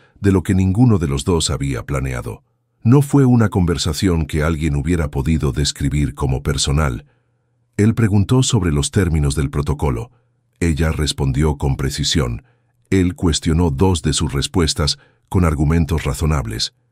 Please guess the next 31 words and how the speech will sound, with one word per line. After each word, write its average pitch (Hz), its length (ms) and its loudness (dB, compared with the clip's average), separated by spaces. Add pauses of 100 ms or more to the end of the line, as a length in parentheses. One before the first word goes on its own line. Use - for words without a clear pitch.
(300)
y 82 160 0
ella 80 240 2
los 69 160 0
desmontó 71 540 0
con 71 180 0
calma, 69 460 -2 (320)
pero 71 220 0
sin 71 240 -2
concesión. 67 720 -4 (240)
No 120 240 6
cedió 117 440 2
en 107 80 4
ningún 98 320 4
punto 90 320 0
que 76 140 -6
considerara 76 640 -2
correcto, 73 560 -6 (380)
solo 117 320 4
porque 80 360 -2
él 85 120 0
fuera 67 360 -2
el 67 140 -4
duque. 69 440 -6 (640)
Él 98 180 2
lo 110 80 4
notó. 95 400 0 (800)
No 127 160 2
dijo 139 220 4
nada 113 280 2
al 82 80 0
respecto, 73 560 -4